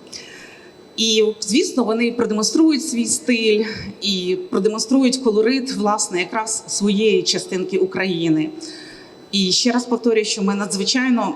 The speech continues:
раді, що можемо тут зустрітися і обмінятися думками,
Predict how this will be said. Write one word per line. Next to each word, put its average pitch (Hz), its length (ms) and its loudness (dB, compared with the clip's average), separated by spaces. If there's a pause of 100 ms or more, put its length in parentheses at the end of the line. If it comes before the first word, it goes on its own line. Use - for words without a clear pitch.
раді, 214 440 2
що - 220 0
можемо 190 380 -2
тут 202 180 -2
зустрітися 220 680 0
і 220 80 -2
обмінятися 190 720 0
думками, 247 640 2